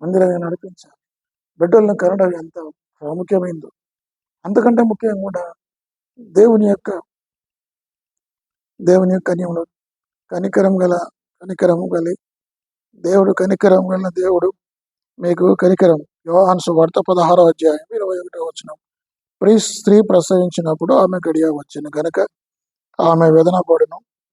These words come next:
అయితే శిశువు పుట్టగానే లోకమందు నరుడొకడు పుట్టినను సంతోషము చేత ఆమె ఆ వేదన మరి జ్ఞాపకం చేసుకున్నదు.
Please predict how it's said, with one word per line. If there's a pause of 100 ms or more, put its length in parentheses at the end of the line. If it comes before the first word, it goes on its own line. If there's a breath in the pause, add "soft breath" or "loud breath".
(640)
అయితే
శిశువు
పుట్టగానే (1120)
లోకమందు
నరుడొకడు (100)
పుట్టినను
సంతోషము (100)
చేత (640)
ఆమె
ఆ
వేదన
మరి
జ్ఞాపకం (140)
చేసుకున్నదు.